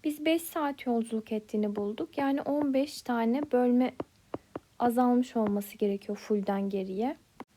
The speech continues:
Fullden geriye on beş birim gidince de A şıkkındaki gibi koyu yeşilin başlangıcında olmuş olur. Bu soruda önce toplam katın he-, kaç hektar olduğunu vermiş.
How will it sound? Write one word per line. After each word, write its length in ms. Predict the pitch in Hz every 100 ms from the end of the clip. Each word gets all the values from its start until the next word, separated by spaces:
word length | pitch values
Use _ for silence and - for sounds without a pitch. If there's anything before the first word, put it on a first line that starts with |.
| _ _ _
Fullden 580 | - 359 330 330 320 277
geriye 280 | 254 247
on 220 | 247 311 277
beş 240 | 269 -
birim 220 | 240 233
gidince 420 | 226 233 226 226
de 60 | 254
A 240 | - 294
şıkkındaki 680 | 294 - - 240 226 220 -
gibi 140 | 262 320
koyu 280 | - 311
yeşilin 500 | 285 233 233 - 311
başlangıcında 720 | 262 254 - 226 226 214 220 208
olmuş 400 | 190 185 - -
olur. 300 | - - _ _ _ _ - _ _ _ _ - _ _ _ - -
Bu 60 | 330
soruda 480 | - 359 330 339
önce 200 | 339 339
toplam 500 | 359 - 311 339 339 339
katın 340 | 320 320 339
he-, 160 | - 330
kaç 280 | - 320 -
hektar 340 | 302 - 302
olduğunu 500 | 285 277 294 294 311
vermiş. 560 | 262 214 208 320 -